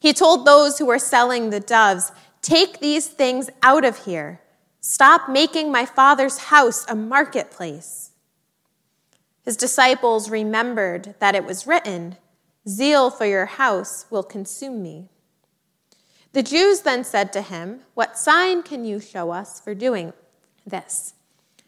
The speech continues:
Jesus answered them, "Destroy this temple, and in three days I will raise it up." The Jews then said, "This temple has been under construction for forty-six years, and you,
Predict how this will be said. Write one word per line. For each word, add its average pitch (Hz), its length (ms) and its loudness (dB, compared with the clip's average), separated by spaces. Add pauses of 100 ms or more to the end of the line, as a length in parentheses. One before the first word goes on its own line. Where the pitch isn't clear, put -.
(340)
Jesus 285 380 2
answered 269 520 0
them, 185 340 -6 (300)
"Destroy 294 640 2
this 320 280 -4
temple, - 580 -18
and 208 160 -14
in 214 160 -10
three 269 380 -8
days 185 480 -10
I 196 100 -16
will 190 200 -10
raise 175 340 -14
it 180 100 -16
up." - 200 -18 (1200)
The 233 140 -2
Jews 254 340 -4
then 214 220 -8
said, 214 280 -2 (320)
"This 403 240 0
temple 330 380 2
has 254 200 2
been 247 160 -8
under 302 260 2
construction 208 760 -4
for 180 180 -10
forty-six 247 800 -6
years, 180 540 -6 (520)
and 214 280 -2
you, 220 240 -6